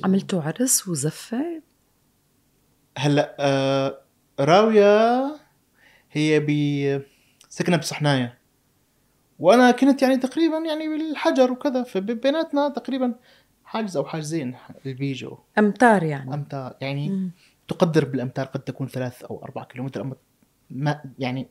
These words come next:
Speaker 2: ما زالت تقدر بالأمتار. إيه، فعدت الفترة من الألفين واثناش للألفين وخمستاش ما بنشوف بعض، يعني. حتى الاتصال سيء، وإنه أنا مشغول دائمًا بالمشفى وكذا وهيك، يعني.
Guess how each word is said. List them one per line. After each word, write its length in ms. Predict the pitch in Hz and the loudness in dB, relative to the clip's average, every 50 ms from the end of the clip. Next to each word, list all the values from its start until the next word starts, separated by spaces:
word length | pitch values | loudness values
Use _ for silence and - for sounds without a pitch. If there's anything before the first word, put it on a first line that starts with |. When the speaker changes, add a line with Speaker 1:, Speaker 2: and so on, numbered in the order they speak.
| - | -10
Speaker 2:
ما 140 | 135 147 160 | -6 -4 -2
زالت 340 | 143 147 147 135 120 - - | 2 2 2 2 2 -2 -8
تقدر 320 | - - - 113 - 98 | -20 -20 -16 -12 -12 -10
بالأمتار. 500 | 107 95 87 82 127 - - 110 87 - _ _ _ _ _ _ _ - - _ _ _ _ _ - | -10 -10 -10 -10 -12 -12 -14 -14 -14 -16 _ _ _ _ _ _ _ -20 -20 _ _ _ _ _ -10
إيه، 200 | - 135 139 139 | -8 -6 -6 -6
فعدت 600 | 139 - 151 147 147 151 156 196 208 214 208 - | -6 -6 -6 -4 -2 -2 0 2 2 2 0 0
الفترة 360 | 175 165 - - 226 - 190 175 | -4 -8 -6 -8 -6 -4 -4 -4
من 140 | 170 175 | -4 -6
الألفين 380 | 175 165 170 170 - - 196 196 | -6 -8 -10 -10 -10 -8 -6 -6
واثناش 520 | 190 185 - - 165 165 170 - - - | -6 -8 -8 -10 -10 -8 -8 -10 -12 -10
للألفين 380 | 160 151 - - 147 - 190 196 | -10 -10 -10 -10 -10 -8 -6 -6
وخمستاش 680 | 202 - 185 185 - - 185 185 190 185 - - - _ _ _ _ _ - | -6 -6 -8 -10 -10 -10 -8 -8 -8 -8 -10 -12 -18 _ _ _ _ _ -6
ما 60 | 180 | -4
بنشوف 240 | 214 214 - 220 196 | -4 -4 -4 -4 -4
بعض، 300 | 190 214 196 175 - - | -4 -2 -4 -4 -6 -10
يعني. 140 | - - - _ _ _ _ _ _ _ _ _ _ _ _ _ _ _ _ _ _ _ - | -16 -20 -20 _ _ _ _ _ _ _ _ _ _ _ _ _ _ _ _ _ _ _ -4
حتى 180 | - 180 - | 0 2 4
الاتصال 340 | 202 175 - 151 208 208 190 | 4 2 4 4 4 4 6
سيء، 560 | 202 214 214 214 214 214 208 208 202 202 202 | 6 6 6 6 8 8 10 10 10 8 6
وإنه 920 | 185 190 180 180 190 196 196 196 196 190 185 190 180 185 208 202 190 196 202 | 2 0 -2 -2 0 0 0 0 0 0 0 -2 -2 -2 -2 -2 -2 -2 -2
أنا 140 | 202 196 | -2 -2
مشغول 460 | 196 196 185 185 180 170 170 208 208 185 | -2 -2 -2 -4 -4 -2 2 2 2 4
دائمًا 260 | 196 196 196 202 196 | 4 2 2 2 0
بالمشفى 640 | 185 185 202 202 196 196 202 - - - 202 196 196 | 0 0 0 0 0 0 -2 -4 -6 -4 -4 -2 -2
وكذا 480 | 196 190 - 202 196 190 202 196 196 | -2 -4 -2 -2 -2 -2 -2 -2 -2
وهيك، 480 | 196 190 175 175 202 220 214 208 208 - | -2 -4 -4 -2 -2 0 -2 -2 -4 -6
يعني. 340 | 180 180 190 196 190 196 | -6 -4 -4 -4 -6 -6